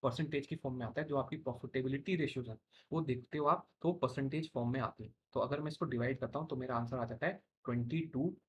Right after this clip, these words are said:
पॉइंट फ़ोर्टीन परसेंट। ठीक है, तो एक चीज हमने क्या निकाली,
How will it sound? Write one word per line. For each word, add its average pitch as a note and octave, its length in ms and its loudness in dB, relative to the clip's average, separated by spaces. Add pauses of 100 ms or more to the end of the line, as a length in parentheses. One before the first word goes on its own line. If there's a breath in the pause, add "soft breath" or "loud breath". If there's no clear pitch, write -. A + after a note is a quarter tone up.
(100)
पॉइंट C3 280 0 (160)
फ़ोर्टीन B2 420 -2 (120)
परसेंट। - 520 -10 (420)
ठीक - 120 4
है, - 160 2 (100)
तो - 140 -10 (100)
एक D#3+ 180 0
चीज E3 140 2
हमने D3+ 180 0
क्या D#3 140 0
निकाली, D3+ 360 -2